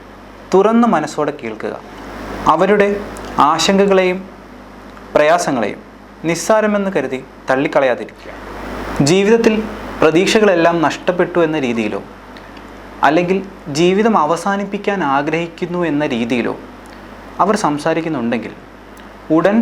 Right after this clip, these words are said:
തന്നെ ഒരു മനോരോഗ വിദഗ്ധൻ്റെ സഹായം തേടാൻ അവരെ നിങ്ങൾ പ്രേരിപ്പിക്കണം. പലപ്പോഴും ഉണ്ടാകുന്നൊരു ചോദ്യമാണ്, ആത്മഹത്യയെപ്പറ്റി ഒരാളോട് സംസാരിച്ചാൽ അയാൾ ആത്മഹത്യ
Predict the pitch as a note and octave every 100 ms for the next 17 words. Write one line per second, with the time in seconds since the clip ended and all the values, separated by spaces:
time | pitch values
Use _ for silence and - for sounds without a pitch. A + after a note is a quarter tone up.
0 | A3+ F3+ E3 E3+ - - - - - -
1 | D#3+ D#3 D3 D#3+ E3 C#3+ C3+ - B2+ A2
2 | F3+ - - D#3+ D3 E3+ F3+ D#3+ D3 C3+
3 | A#2 C3 B2+ A#2 A#2 G#2+ G2+ - A2+ -
4 | - - - - - - - - - -
5 | F#3 G#3 B3 A#3+ G3+ E3 E3+ E3+ D#3+ C3
6 | A#2 B2 G2 - - - - - - -
7 | - - - - - - - - - -
8 | - - F3 F#3+ A3+ A3+ A3+ A3 G3+ G3+
9 | D#3+ E3 E3+ E3+ - B2+ A#2+ C#3+ A#2 -
10 | G2+ - - - - - - E3 E3+ C3+
11 | C3+ D#3 D#3 E3+